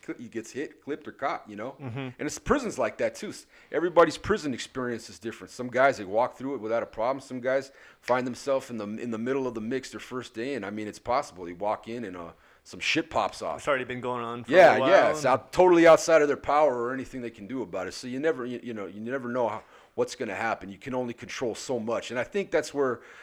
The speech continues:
Speaker 1: you learn. I learned the, the, I felt the, the, my, my position in life a little bit more clear, because you can be a hard motherfucker, but then you go to prison and you realize that there's just all kinds of hard motherfuckers everywhere. All kinds of 'em.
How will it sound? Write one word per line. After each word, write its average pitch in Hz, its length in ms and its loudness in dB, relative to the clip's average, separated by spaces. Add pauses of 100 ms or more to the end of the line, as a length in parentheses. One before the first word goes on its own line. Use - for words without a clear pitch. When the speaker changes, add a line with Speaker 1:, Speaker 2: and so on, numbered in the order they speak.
(140)
Speaker 1:
you 123 140 -6
learn. 131 260 2
I 123 140 2
learned 127 260 -2
the, 113 220 2
the, 107 280 -6 (1120)
I - 60 -8
felt 127 360 0
the, 120 320 -2
the, 107 280 -6 (340)
my, 127 160 -4 (160)
my 123 180 -2 (360)
position 156 480 0
in 127 100 -4
life 127 260 0
a 123 40 -2
little 120 200 -4
bit 117 120 -10
more 110 220 -4
clear, 120 320 -6
because 101 360 -12
you 147 60 -10
can 196 160 -8
be 185 120 0
a 131 60 6
hard 143 280 2
motherfucker, 120 720 -4 (360)
but - 60 -20
then 143 120 -4
you 143 60 -4
go 135 140 0
to 117 60 -2
prison 120 360 -6
and 117 140 -8
you 117 80 -10
realize 117 420 -2
that 101 160 -14
there's 117 240 -8
just 110 380 -14
all 117 140 0
kinds 117 360 -12
of 90 60 -14
hard 98 220 -8
motherfuckers 90 680 -12
everywhere. 90 480 -10 (880)
All 165 160 10
kinds 151 320 -2
of 87 100 -16
'em. 76 180 -18